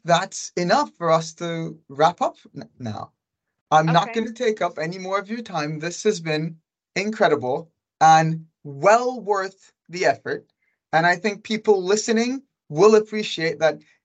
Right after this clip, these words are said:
Speaker 1: Yeah, we're so glad you guys spent two weeks scheduling and another two
Speaker 2: <laughs>
Speaker 1: weeks recording. Well, we did it, and it was totally worth it. Amy, always a pleasure talking to you.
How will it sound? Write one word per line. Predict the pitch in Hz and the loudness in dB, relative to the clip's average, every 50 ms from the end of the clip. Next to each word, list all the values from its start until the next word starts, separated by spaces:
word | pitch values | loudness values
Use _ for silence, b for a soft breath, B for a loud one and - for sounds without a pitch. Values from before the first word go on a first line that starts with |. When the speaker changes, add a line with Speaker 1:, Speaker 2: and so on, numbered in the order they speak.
| _ - | _ -8
Speaker 1:
Yeah, | 147 170 156 139 | -4 -2 -2 -2
we're | 139 160 202 202 | 0 0 -2 -2
so | - - - 226 220 214 | -2 0 2 2 4 4
glad | 208 196 190 175 170 165 160 | 2 2 2 2 2 2 -2
you | 156 175 170 | -6 -6 -2
guys | 180 170 170 165 - | 0 0 0 0 -4
spent | - - 165 156 160 160 160 - _ _ _ _ _ | -8 -8 -6 -6 -6 -8 -12 -18 _ _ _ _ _
two | - - 233 226 | -10 -8 -6 -6
weeks | 226 208 202 180 - - - - | -6 -6 -8 -8 -8 -10 -10 -4
scheduling | - 202 175 156 - 170 208 202 208 208 220 233 247 226 - _ _ _ - 165 | 0 0 0 0 0 0 0 2 2 0 -2 -4 -8 -10 -14 _ _ _ -6 -6
and | 170 170 | -6 -6
another | 170 165 185 185 190 196 185 | -6 -8 -6 -6 -4 -6 -6
two | 190 - 208 196 190 | -6 -10 -12 -12 -10
Speaker 2:
<laughs> | |
Speaker 1:
weeks | 190 190 180 - - | -10 -12 -12 -10 -10
recording. | 185 175 - 180 185 190 196 208 220 220 _ _ _ _ - | -10 -8 -6 -4 -4 -4 -4 -6 -8 -10 _ _ _ _ 2
Well, | 175 196 208 214 | 2 4 4 2
we | 214 208 | 0 -4
did | 160 147 135 190 190 202 | -8 -6 -4 -2 0 0
it, | 226 - - - _ _ _ _ _ _ _ - | 0 -2 -4 -8 _ _ _ _ _ _ _ 0
and | 165 170 170 160 _ | 0 0 0 -2 _
it | 190 202 - - | -10 -8 -8 -8
was | 180 160 156 - - | -8 -6 -8 -8 -10
totally | - - 196 202 202 196 202 196 | -6 -4 -2 -2 -2 -2 -4 -6
worth | 175 175 160 151 151 156 | -2 0 0 0 0 -4
it. | - 139 143 - _ _ _ _ _ _ _ _ - | -6 -8 -8 -8 _ _ _ _ _ _ _ _ -4
Amy, | 185 202 208 202 214 214 - - _ _ _ _ | -2 -2 -2 -2 -4 -6 -8 -10 _ _ _ _
always | 170 190 226 233 233 226 214 - 180 | 4 6 6 6 6 6 4 4 0
a | 190 - | -6 -12
pleasure | - - 160 147 139 135 139 160 | -10 -8 -8 -6 -6 -8 -12 -16
talking | 160 - 170 147 139 - - 135 127 - | -10 -8 -6 -6 -6 -8 -12 -18 -20 -18
to | - 131 | -16 -14
you. | 117 120 143 175 220 214 | -10 -10 -8 -10 -10 -12